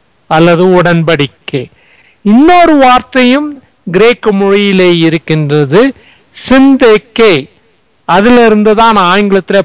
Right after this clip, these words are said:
பல சொற்கள் வந்திருக்கின்றன. சிந்தடெக், அதாவது ஒத்து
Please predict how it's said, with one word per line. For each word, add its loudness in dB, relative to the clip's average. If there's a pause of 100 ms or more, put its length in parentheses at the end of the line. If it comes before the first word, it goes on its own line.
பல 0
சொற்கள் -4
வந்திருக்கின்றன. -4 (480)
சிந்தடெக், -2 (640)
அதாவது -2 (200)
ஒத்து -6